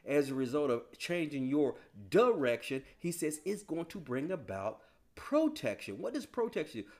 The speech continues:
Protecting you from evil, protecting you from all hurt, harm, and danger,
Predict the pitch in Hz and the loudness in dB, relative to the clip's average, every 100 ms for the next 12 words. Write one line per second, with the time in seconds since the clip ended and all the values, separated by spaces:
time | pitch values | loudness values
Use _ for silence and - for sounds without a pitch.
0 | _ 117 - 175 185 175 170 156 104 - | _ -10 -2 -2 -2 -8 -10 -8 -8 -8
1 | - 147 151 156 160 - - 110 - 196 | -6 -4 -2 -4 -6 -12 -14 -10 -8 -8
2 | 185 170 - 113 - - - - 143 151 | -8 -10 -6 -8 -8 -20 -20 -8 -4 -4
3 | - - 151 151 - _ - 151 147 147 | -4 -2 0 -2 -10 _ -6 0 2 2
4 | 123 101 123 143 139 143 | -2 -4 -2 -2 -2 -4